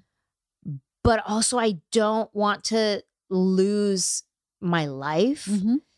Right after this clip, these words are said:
Speaker 1: So it's, like, that balance of,
Speaker 2: Mm.
Speaker 1: like, how do you do that?
Speaker 2: It is a big balance because your observations and have been my observations as well. They're kind of the same. Like, I was super, uh, scheduled.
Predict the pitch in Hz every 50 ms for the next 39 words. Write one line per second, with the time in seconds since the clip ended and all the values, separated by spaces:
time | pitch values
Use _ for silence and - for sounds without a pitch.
0 | _ _ - - 202 214 226 - - - 190 190 180 - 196 180 - - - 147
1 | - - 165 156 180 196 214 202 170 156 143 - 175 170 165 156 139 - 143 -
2 | - 143 147 165 202 220 240 226 165 - - - 151 220 339 554 403 233 175 147
3 | 123 80 73 - - - _ _ - 208 240 247 254 277 262 330 247 226 233 214
4 | 185 185 202 185 170 170 165 - - - - 202 190 - 220 202 196 185 - -
5 | - _ _ _ - - - - 202 208 208 240 277 269 226 226 220 202 214 208
6 | 185 208 220 254 226 - 208 196 185 175 - - 180 196 190 190 190 - - -
7 | - 180 196 185 175 175 190 190 185 180 175 170 170 185 190 185 175 185 165 180
8 | 175 175 - - 165 160 156 151 - - 160 147 143 156 156 143 127 123 139 -
9 | - 185 180 175 160 151 151 - _ - - 185 185 180 165 156 147 - - 175
10 | 165 156 139 127 139 - - - _ - - - - - - 196 202 185 - 196
11 | 208 233 247 226 202 - - - 247 254 247 - 220 196 175 143 - - 180 180
12 | 165 160 - - - 180 175 165 151 151 131 - - -